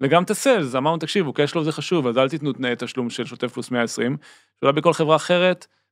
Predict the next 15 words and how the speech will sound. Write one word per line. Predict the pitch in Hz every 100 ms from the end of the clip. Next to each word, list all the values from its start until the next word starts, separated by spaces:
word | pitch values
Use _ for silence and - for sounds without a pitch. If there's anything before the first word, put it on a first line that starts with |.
| -
זה | 131
לא | 147
היה | 165
משנה, | - 214 214
כי | -
את | 131
ה-revenue | 131 147 175 165
אנחנו | 139
עשינו | 135 170 151
recognition | 135 135 151 156 147
ברגע | 135 143
שאנחנו | 139 120
חותמים | 143 147
על |
חוזה. | - 123